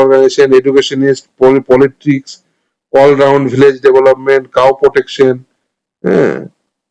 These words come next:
এই এখানে দিয়েছে ছত্রিশটা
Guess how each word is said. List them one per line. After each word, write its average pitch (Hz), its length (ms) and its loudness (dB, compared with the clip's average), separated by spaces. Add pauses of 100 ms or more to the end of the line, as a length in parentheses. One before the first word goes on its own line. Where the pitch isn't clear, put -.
(120)
এই 127 160 2 (680)
এখানে 143 200 0 (100)
দিয়েছে 147 300 2 (420)
ছত্রিশটা 165 600 -2